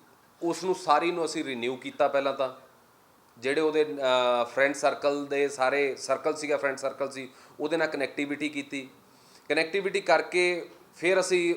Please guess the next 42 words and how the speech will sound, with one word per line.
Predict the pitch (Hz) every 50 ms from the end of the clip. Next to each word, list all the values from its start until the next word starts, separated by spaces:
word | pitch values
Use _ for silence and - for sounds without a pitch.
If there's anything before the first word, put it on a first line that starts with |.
| -
ਇਸ | 151 156 151 151
ਮੁਹਿੰਮ | 151 147 131 139 135 131 131 131
ਨੂੰ | 135 135 135
ਚਲਾਇਆ | 135 123 104 104 107 107 113 117 117 - - - - - - - - - -
ਤੇ | - 160
ਜਦੋਂ | - 156 165 185 190
ਇਸ | 185 165
ਮੁਹਿੰਮ | 180 175 165 165 170
ਨੂੰ | 175 180
ਚਲਾਇਆ | 175 175 165 147 143 143 147 160 165
ਤਾਂ | 160 165 165
ਬੜਾ | 143 120 110 139 147 170 185 185
ਵਧੀਆ | - 123 127 - - 214 240 208
ਰਿਸਪੌਂਸ | 160 147 - - - 147 147 156 151 151
ਮਿਲਿਆ। | 147 135 120 113 101 90 87 - - - - - - -
ਕਈਆਂ | 156 170 185 208 208
ਨੂੰ | 202 196
ਤਾਂ | 202 190
ਮੈਂ | 180 175 170
ਕਨੈਕਟ | 170 175 151 151 156 151 - - 175 165 160 156 151 -
ਕਰ, | - 143 143 147 - - - - - - -
ਕਰ | - 135 139
ਸਕਿਆ, | - - 165 156 160 165 160 160 156 139 151
but | 156 - -
ਜਿਨ੍ਹਾਂ | 147 151 185 196
ਨੂੰ | 202 196
ਮੈਂ | 190 185 180
ਨਹੀਂ | 156 127 127 160 226 254
ਕਨੈਕਟ | - 233 214 202 - -
ਕਰ | 156 180 165
ਸਕਿਆ | - - 156 - 151 151 151 143 - - - - -
ਉਹਨਾਂ | 175 175 185 196 196 185
ਨੇ | 190 185
ਵੀ | 175 170
ਆਪ | 165 143 139 143 139 143
ਮੁਹਾਰੇ | 160 139 131 135 127 120 123 127 127 123 - - - - - -
ਸਾਨੂੰ | - - 139 135 139 131
ਆਪ | 127 131 131 131 -
ਕਨੈਕ-, | 127 123 123 123 - - 131 123 117 113 113 113 113 110 110 110 110 - - - 135 113
ਅ, |
ਕਨੈਕਟ | 110 - 127 123 123 123 - 123
ਕੀਤਾ, | 131 135 139 147 143 135 135 - - -